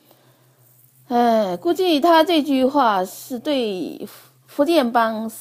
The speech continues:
谋杀我妈，就对习近平谋杀我妈，这一伙人谋杀我妈，是很要命的，是吧？<coughs> 所以说，很可能就是需要他隐退嘛，是吧？嗯，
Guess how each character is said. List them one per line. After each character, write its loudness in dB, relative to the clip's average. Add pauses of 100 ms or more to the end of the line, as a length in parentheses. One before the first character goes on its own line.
(160)
谋 6
杀 6
我 0
妈， -2
就 -2
对 -2
习 -10
近 2
平 -8
谋 2
杀 0
我 -6
妈， -4
这 -6
一 -2
伙 -6
人 -6
谋 -6
杀 -6
我 -10
妈， -14 (480)
是 4
很 0
要 8
命 2
的， -6
是 -4
吧？ 2 (380)
<coughs> -6
所 -2
以 2
说， -6
很 -10
可 -4
能 -6
就 -10
是 -18
需 -14
要 -4
他 -10
隐 -14
退 -14
嘛， -20
是 -20
吧？ -20 (1600)
嗯， -2